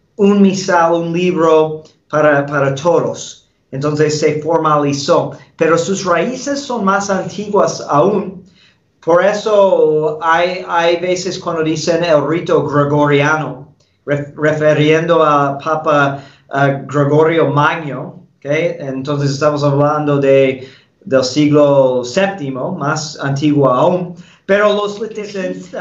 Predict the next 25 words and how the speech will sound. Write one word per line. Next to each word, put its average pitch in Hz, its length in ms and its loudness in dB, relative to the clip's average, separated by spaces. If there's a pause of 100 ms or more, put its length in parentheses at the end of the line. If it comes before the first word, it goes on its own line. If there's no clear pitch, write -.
que 190 120 0
realmente 220 400 -2
la 220 120 4
mayoría 196 460 2
de 202 120 2
la 180 100 4
misa 185 600 0
que 156 180 -10
conocemos 170 560 -2
ahora 175 380 4
como 160 200 -8
tradicional 165 760 -2
es - 140 -6
más, 180 760 -2 (240)
más 190 420 -2
antigua 160 540 -2
aún, 156 480 -2 (300)
que 170 420 0
viene 185 640 0
desde 170 440 2
no 156 140 -2
sé, 170 240 0 (760)
no 143 140 0
sé 175 240 2
dónde. 165 440 0